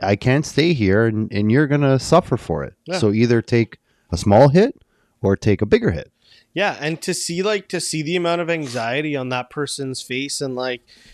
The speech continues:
Speaker 2: you know, you talk to him throughout the day, and it's like, "Hey, how's work?" And it's like, "Oh, it was real busy," or, "It was like this," or, "It was a fucking disaster, and I have stress, and I have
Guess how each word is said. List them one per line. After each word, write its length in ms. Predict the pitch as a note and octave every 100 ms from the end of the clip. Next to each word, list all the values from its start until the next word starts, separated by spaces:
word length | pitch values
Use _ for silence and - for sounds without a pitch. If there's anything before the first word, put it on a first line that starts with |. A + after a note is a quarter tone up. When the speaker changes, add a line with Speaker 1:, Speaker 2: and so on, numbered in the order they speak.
| -
Speaker 2:
you 60 | C#3
know, 80 | D#3
you 180 | D#3+
talk 300 | D#3+ C#3+ C#3
to 100 | -
him 140 | E3+ D#3
throughout 340 | C#3+ D3 D3
the 100 | D#3+
day, 260 | B2+ C3 D3
and 40 |
it's 100 | D3
like, 140 | C3+ A#2
"Hey, 160 | C#3
how's 340 | C#3 C3 C#3 A#2+
work?" 360 | B2 C3+ C3+
And 120 | B2+
it's 220 | A#2+ A#2 -
like, 220 | C3 -
"Oh, 240 | E3 D#3 D3
it 60 |
was 400 | C#3+ C3 - - - _ _ _ _ -
real 240 | C#3+ D3+
busy," 580 | A#2 B2+ C#3 C3+ C3+ B2+
or, 200 | A#2+ A#2
"It 100 | A#2+
was 300 | B2 A#2+ A2+
like 240 | C3+ B2
this," 260 | - C3 -
or, 80 | B2
"It 60 |
was 120 | B2 B2
a 80 |
fucking 440 | A2 D3+ C3+ C3+ B2
disaster, 640 | A#2+ A#2+ A#2+ B2+ - C3
and 100 | B2
I 80 | A#2+
have 180 | B2 B2+
stress, 480 | - - B2+ C3 -
and 140 | A#2+
I 80 | B2
have 180 | B2+